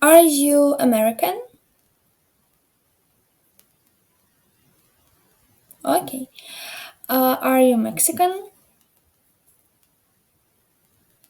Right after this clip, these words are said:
Окей. Are you British? Окей. Йдемо далі. Це потренували. Наступне.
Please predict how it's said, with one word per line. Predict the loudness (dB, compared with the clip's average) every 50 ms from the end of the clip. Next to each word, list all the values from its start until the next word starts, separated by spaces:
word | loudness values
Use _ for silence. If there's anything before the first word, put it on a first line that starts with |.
| _ _ _ _ _ _ _ _ _ _ _ _ _ _ _ _ -20 -20 -20 -14 -10
Окей. | -10 -6 -4 -4 -4 -6 -8 -14 -20 -20 -20 -20 -20 -20 -10 -4
Are | -2 0 2 4
you | 4 2 2
British? | 2 0 2 2 2 2 2 2 0 -2 -4 -6 -10 _ _ _ _ _ _ _ _ _ _ _ _ _ _ _ _ _ _ _ _ _ _ _ _ _ _ _ _ _ _ _ _ _ _ _ _ _ _ _ _ _ _ _ _ _ _ _ _ _ _ _ _ _ _ _ _ _ _ _ _ _ _ _ _ _ _ _ -20 -8 -4
Окей. | -4 -2 -2 -4 -6 -8 -10 -16 _ _ _ _ _ _ _ _ _ _ _ -16 -12 -8
Йдемо | -6 -6 -4 -4 -2
далі. | -2 -2 -2 -4 -8 -14 _ _
Це | -10 -10 -8
потренували. | -6 -4 -2 -2 -2 -2 -2 -2 -4 -4 -6 -10 -16 _ -20 -20 -20 -20 -20 -20 _ _
Наступне. | -2 0 0 2 2 0 -2 -2 -6 -8